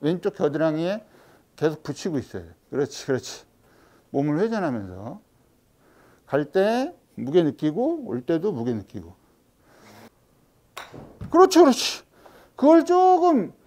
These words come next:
여유 있게, 좀 백스윙을 좀 여유 있게 하고 치는 것도 여유 있게. 그렇지, 그렇지. 그런 느낌이야.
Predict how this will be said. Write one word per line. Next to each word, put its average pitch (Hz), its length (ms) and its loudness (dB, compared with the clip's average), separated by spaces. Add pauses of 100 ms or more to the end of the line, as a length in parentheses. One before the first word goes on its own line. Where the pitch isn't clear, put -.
(300)
여유 302 400 8
있게, 143 500 -4
좀 240 220 -4
백스윙을 269 480 -4
좀 240 200 -2
여유 214 340 2
있게 226 200 -2
하고 214 340 4
치는 302 280 -4
것도 285 260 -2
여유 123 300 0
있게. - 240 -18 (1040)
그렇지, 359 520 6
그렇지. 254 380 4
그런 349 300 8
느낌이야. 196 500 2